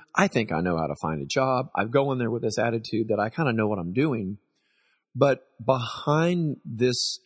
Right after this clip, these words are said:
maybe facade that I had that I knew what to do,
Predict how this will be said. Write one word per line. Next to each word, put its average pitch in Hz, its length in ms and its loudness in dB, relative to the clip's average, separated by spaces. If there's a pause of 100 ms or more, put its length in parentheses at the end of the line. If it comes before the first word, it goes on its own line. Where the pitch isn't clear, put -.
(420)
maybe 120 280 0
facade 127 600 0
that 90 140 2
I 85 140 0
had 95 240 -2
that 95 100 -2
I 87 120 0
knew 110 260 2
what 107 180 -2
to 107 100 -8
do, 98 360 2